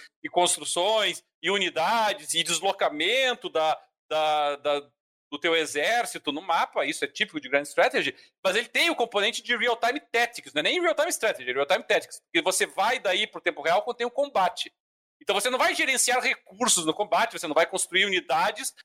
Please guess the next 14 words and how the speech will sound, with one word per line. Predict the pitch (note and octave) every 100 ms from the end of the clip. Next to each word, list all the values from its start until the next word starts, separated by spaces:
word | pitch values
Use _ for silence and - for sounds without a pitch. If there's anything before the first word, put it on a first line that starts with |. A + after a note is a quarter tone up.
| _ -
você | C3+
vai | E3 F#3
gerenciar | G3+ G3 F3+ - E3 G3 A#3
as | G3+
unidades | G#3 E3 E3 G3 B3+ B3+ -
em | G#3 G#3+
combate, | E4 D4+ A3 G3+ -
disposição | B2+ - - D#3 D3 E3+ D#3+
delas | D3 D3+ D3
no, | D3+ D3
no | C#3+
campo | D#3 C#3 -
de |
combate, | - B3 F3+ F#3+ G3+ F#3+ - G3+